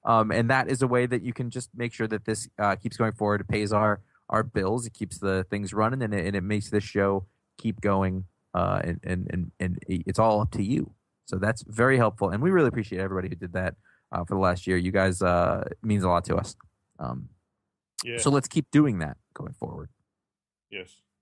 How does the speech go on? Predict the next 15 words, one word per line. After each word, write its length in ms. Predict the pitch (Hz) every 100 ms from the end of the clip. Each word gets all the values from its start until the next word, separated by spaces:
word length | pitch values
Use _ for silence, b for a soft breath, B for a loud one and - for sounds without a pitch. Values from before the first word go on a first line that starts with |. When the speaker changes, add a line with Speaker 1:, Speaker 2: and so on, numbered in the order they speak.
| _ _ _ _
Speaker 1:
What, 160 | - 170
what 300 | 143 135 160
would 140 | 151
you, 120 | 127 107
what 120 | 120
did 120 | 135 120
you 60 |
buy? 340 | 110 113 101 87 _ _ _ _ _ _ _ _ _ _ _ -
Speaker 2:
Uh, 1160 | 160 151 156 156 147 151 156 156 151 147 147 147
myself? 640 | 143 127 156 233 - - - _ _
Speaker 1:
Yeah, 180 | 190 135
did 140 | -
you 80 | 110
buy 220 | 110 123
anything? 340 | 165 196 240